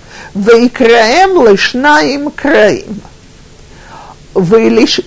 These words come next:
Элиша видит, и он стал кричать от горя: «Ави, ави, отец мой, отец мой». А дальше непонятно.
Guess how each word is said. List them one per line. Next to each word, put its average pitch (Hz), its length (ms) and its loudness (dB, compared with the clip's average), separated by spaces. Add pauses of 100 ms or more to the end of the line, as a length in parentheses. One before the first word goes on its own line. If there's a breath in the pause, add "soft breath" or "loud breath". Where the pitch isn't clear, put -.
Элиша 285 880 2 (140)
видит, 190 580 -6 (880 loud breath)
и 233 80 0
он 339 300 4
стал - 460 0
кричать - 1040 -6 (180)
от 226 280 0
горя: - 460 0 (920 loud breath)
«Ави, 233 680 2
ави, 196 640 -2
отец 214 640 0
мой, 170 340 -6
отец - 640 -4
мой». 330 380 -6 (1000 loud breath)
А 214 180 4
дальше 392 600 2
непонятно. 427 1200 -4